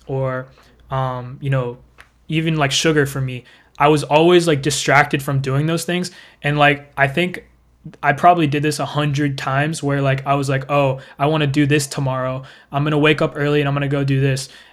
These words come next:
And then I would stay up late and I would s-, play games and I would smoke weed. And then I would wake up late in the afternoon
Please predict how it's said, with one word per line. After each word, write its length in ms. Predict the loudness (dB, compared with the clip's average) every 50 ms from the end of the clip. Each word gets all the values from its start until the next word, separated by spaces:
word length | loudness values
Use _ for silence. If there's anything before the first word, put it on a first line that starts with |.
| _ -6
And 160 | -4 -2 0
then 220 | 2 2 2 2 2
I 120 | 4 4
would 240 | 4 4 2 0 -2
stay 240 | -2 -2 2 2 4
up 160 | 4 2 2
late 200 | 2 0 2 0
and 80 | 0 0
I 80 | 0
would 120 | 0 -2 -2
s-, 240 | -4 -6 -6 -8 -10 -12 _ _ _
play 220 | -4 0 0 2
games 320 | 2 2 0 0 0 0 -2
and 120 | 0 0
I 20 | 0
would 80 | -2
smoke 320 | -2 -2 -2 -4 -2 -2 0
weed. 180 | 0 0 0
And 120 | 0 0 0
then 80 | 0
I 80 | 0 0
would 120 | 0 2
wake 220 | 4 4 4 4 2
up 160 | 0 -2 -2
late 240 | 0 0 2 2 2
in 80 | 0
the 60 | 0
afternoon 580 | 0 0 0 0 -2 -2 0 0 2 0 0 -2